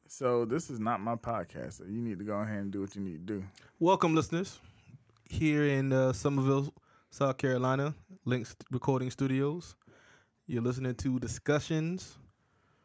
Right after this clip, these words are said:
Speaker 2: with Tez on the Distraction Network. I'm the host with the most. Don't like to boast.
Speaker 1: Riding down the coast, riding down the coast. Uh, I ten, I ten. Uh, uh, riding down the coast, riding down the coast. Uh,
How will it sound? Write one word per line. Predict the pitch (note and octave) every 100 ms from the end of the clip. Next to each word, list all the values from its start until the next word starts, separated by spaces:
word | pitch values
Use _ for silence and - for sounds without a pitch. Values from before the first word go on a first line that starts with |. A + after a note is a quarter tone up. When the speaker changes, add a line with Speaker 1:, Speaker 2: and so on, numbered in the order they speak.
| _ _
Speaker 2:
with | B2 B2+ -
Tez | C#3 C#3+ E3 - - _ _ _ _ _ C3
on | C3
the | B2
Distraction | A2+ C#3 C3+ C#3+
Network. | C#3 C#3 D#3 A#2+
I'm | C3
the | B2+
host | C3+ C3
with | C3+
the | B2
most. | B2+ E3 - - - C3+
Don't | A#2+
like | A#2+
to | A#2
boast. | A#2 C#3 - - _ _ _ _ _ _ _ _ _ _ _ _ _ _ _ - - - _
Speaker 1:
Riding | - F2+ F#2
down | F2 F#2+
the | F#2
coast, | - G#2+ G2 F#2+
riding | G2 F#2+ F#2
down | F#2 F2
the |
coast. | - G#2 F#2 -
Uh, | G#2+ G2 - - - - _ G#2
I | F#2+ F#2
ten, | - G2+ F2+ - - - -
I | F#2+ F#2+
ten. | - A#2 F#2+ F2+ _ _
Uh, | - A#2 - -
uh, | G#2 F2
riding | G#2 G#2+ F2+ F#2+
down | G2
the | F#2+
coast, | - F#2 E2+ -
riding | A2 G#2+ G2+
down | G2+ F#2
the |
coast. | - A2 G2+ -
Uh, | A#2+ G2+